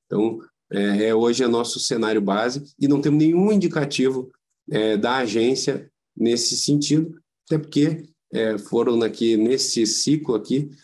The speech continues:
foram destinados mais de um ponto seis bilhão, né, é, do prédio de quinze, do,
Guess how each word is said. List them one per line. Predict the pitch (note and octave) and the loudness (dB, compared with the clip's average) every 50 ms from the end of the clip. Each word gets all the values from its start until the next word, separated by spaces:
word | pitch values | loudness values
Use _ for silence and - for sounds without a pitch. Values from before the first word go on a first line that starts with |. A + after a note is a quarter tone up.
| _ _ _ - | _ _ _ -4
foram | B2 A#2+ A#2+ | -2 0 0
destinados | A2+ A#2 A#2 - B2 A2+ A#2 B2+ B2+ B2 C3 | 0 0 0 0 0 0 0 0 0 -2 -2
mais | A2+ A2+ A#2 B2 C3+ C3+ | 0 0 0 0 0 0
de | C3+ D3 | 2 2
um | D#3+ D#3+ D3 D3 - - _ - | 2 2 0 -2 -8 -14 _ -2
ponto | C#3+ D3+ D3+ - - C#3 | 0 0 0 0 -2 -4
seis | - - C#3 C3+ C#3+ C#3+ C#3+ | -2 0 2 2 2 0 -2
bilhão, | A2+ A2 C3 C#3+ B2+ A2+ A2+ B2 C3+ C3+ B2+ C3 - _ _ _ _ _ _ - - | -4 -2 -2 0 2 2 2 2 2 0 0 -4 -8 _ _ _ _ _ _ -8 -4
né, | G2 G#2 A2 A2+ A2 A2 - - G#2 | -2 0 0 0 -2 -4 -6 -6 -4
é, | G2+ G2 G2 G2 G2 | -2 0 0 0 0
do | G2+ G#2 G2 | -2 -4 -2
prédio | - A2 G#2+ A2 G#2+ A2 | 0 0 0 0 2 0
de | A2 G#2+ | -2 -2
quinze, | - A2+ A2 G#2+ A2+ A2+ | 0 0 0 0 0 -2
do, | - G#2 A2+ | -4 -2 -2